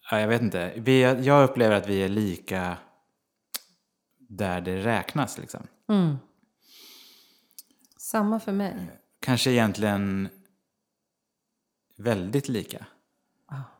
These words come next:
Speaker 1: Eh, ja, s-, ja, jag tror det.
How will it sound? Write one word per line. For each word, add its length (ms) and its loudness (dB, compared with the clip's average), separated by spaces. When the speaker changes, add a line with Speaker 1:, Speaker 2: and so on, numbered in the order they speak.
Speaker 1:
Eh, 60 -20
ja, 160 -2
s-, 160 -6
ja, 320 -4
jag 100 -6
tror 140 -10
det. 80 -14